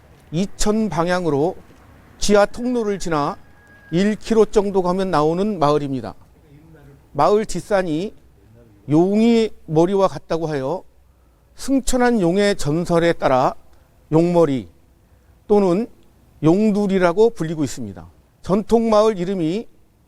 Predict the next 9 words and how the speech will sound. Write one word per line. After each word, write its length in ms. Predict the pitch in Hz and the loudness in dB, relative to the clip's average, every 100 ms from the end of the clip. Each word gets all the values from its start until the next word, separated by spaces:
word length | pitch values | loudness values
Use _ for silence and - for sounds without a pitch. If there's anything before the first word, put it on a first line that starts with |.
| _ _ _ | _ _ _
용머리, 680 | 143 185 208 202 185 160 98 - - - _ | -2 0 2 2 2 0 -2 -10 -20 -20 _
용두늪, 680 | 143 170 202 196 185 156 175 - - - - - | 0 2 2 2 2 4 2 -2 -20 -20 -16 0
구룡들 1200 | 170 185 190 - _ _ _ _ - 190 135 90 - - - - - | 4 4 2 -6 _ _ _ _ 0 2 2 -2 -14 -20 -20 -10 2
등 300 | 185 220 151 | 2 2 2
용자가 600 | 170 214 - 208 214 208 | 2 2 0 0 0 -2
들어가 440 | 170 175 175 175 - 185 - _ - | -4 -4 -4 -6 -12 -16 -18 _ -8
있는 240 | 175 196 | -4 -2
것으로 280 | 185 185 175 | -2 -2 -4
보아 400 | 143 139 131 | 0 2 2